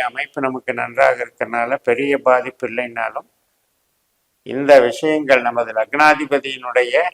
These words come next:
அமைப்பாக நாம் எடுத்துக்கொண்டு, கவனத்தில் கொண்டு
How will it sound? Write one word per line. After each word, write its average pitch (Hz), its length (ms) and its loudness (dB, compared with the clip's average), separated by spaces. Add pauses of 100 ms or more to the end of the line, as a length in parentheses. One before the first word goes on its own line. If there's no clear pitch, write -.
(120)
அமைப்பாக 127 800 0 (160)
நாம் 117 260 -4
எடுத்துக்கொண்டு, 120 680 -6 (1000)
கவனத்தில் 123 540 0
கொண்டு 120 340 -4